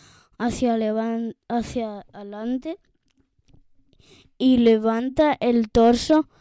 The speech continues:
y las piernas al mismo tiempo. Mantén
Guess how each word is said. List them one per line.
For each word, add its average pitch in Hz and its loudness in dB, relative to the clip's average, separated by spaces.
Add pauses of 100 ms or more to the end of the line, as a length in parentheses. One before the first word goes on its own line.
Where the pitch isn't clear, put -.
(1040)
y 262 2
las 226 2
piernas 240 -4
al 233 2
mismo 233 -2
tiempo. 220 -4 (460)
Mantén 240 0